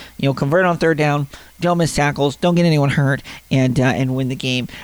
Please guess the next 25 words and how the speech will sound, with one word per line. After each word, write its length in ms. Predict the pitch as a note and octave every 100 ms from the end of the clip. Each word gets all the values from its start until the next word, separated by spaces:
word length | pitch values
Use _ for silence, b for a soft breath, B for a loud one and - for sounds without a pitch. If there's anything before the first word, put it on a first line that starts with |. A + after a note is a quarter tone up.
| -
Uh, 300 | B2+ B2+ C#3+ -
I 60 |
wanna 220 | D#3+ F#3+
see 120 | A3 A#3
how 100 | A3+
Graham 240 | F#3+ F#3
Mertz 300 | E3+ E3+ -
does. 360 | F3 E3+ E3 -
Obviously, 420 | E3 F3+ - D3+
Illinois 280 | D3 C3 C3
State, 480 | - D#3+ D#3 D3 - -
uh, 40 | A#2+
a 120 | A2
little 260 | C3+ D3
bit 60 | G#2
lower 400 | C3+ C3 C3+ B2+
of 200 | D3 C3+
a, 40 |
a, 720 | - G3+ B2+ B2+ E2 C#2+ A2+ A#2+
in 80 | D3+
the 80 |
F 160 | C#3 C#3+
C 200 | - C3+
S, 200 | C3 -
right? 220 | C#3 C#3